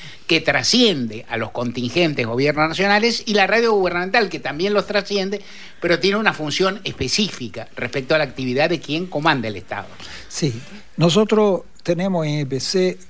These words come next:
Speaker 2: esa doble condición. Nosotros hacemos la comunicación pública y hacemos la comunicación gubernamental.
Speaker 1: Claro.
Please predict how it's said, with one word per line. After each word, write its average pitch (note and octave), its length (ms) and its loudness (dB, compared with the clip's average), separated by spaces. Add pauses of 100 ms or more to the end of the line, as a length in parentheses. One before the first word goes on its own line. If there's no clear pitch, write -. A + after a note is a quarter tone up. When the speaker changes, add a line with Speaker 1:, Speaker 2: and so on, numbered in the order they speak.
Speaker 2:
esa D#3+ 360 2
doble F#3+ 340 2
condición. C3+ 560 -4
Nosotros F#3 600 0
hacemos F3 460 -2
la D3 140 4
comunicación C#3 680 0
pública G3+ 500 4
y E3 80 4
hacemos E3 360 0
la D3 80 2
comunicación D3+ 720 0
gubernamental. D3+ 920 0
Speaker 1:
Claro. - 180 -10